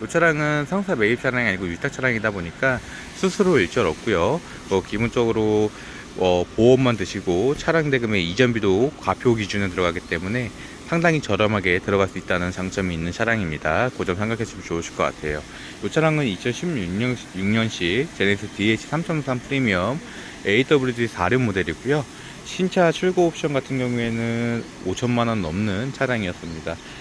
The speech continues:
거기다가 사 륜 이백사십이만 원, 드라이빙 어시스트 패키지 이백사만 원, 파노라마 옵션까지 다 들어가 있는 옵션, 차량이기 때문에 그 점에서도 되게 좋으실 것 같고, 그리고 보시면 아시겠지만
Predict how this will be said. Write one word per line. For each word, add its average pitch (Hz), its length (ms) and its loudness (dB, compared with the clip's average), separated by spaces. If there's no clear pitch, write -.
거기다가 113 380 2
사 90 260 0
륜 120 480 2
이백사십이만 110 840 0
원, 107 300 -2
드라이빙 107 360 2
어시스트 - 480 -4
패키지 92 640 -4
이백사만 92 680 -2
원, 107 320 -4
파노라마 123 880 0
옵션까지 98 480 -2
다 95 80 0
들어가 92 320 0
있는 92 200 -2
옵션, 80 320 -8
차량이기 120 420 0
때문에 90 460 -2
그 104 80 -4
점에서도 110 400 0
되게 92 200 0
좋으실 85 280 -6
것 98 120 0
같고, 98 380 -2
그리고 98 180 0
보시면 113 420 0
아시겠지만 95 680 -2